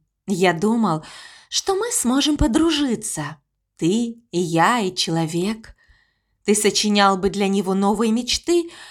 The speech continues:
а я успокаивал в минуты отчаяния. Но посмотри,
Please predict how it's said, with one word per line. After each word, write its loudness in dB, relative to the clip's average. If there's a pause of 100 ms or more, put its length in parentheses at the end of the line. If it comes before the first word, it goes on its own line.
(260)
а 2
я 2
успокаивал 0
в -4
минуты -2
отчаяния. -6 (1000)
Но 0
посмотри, 0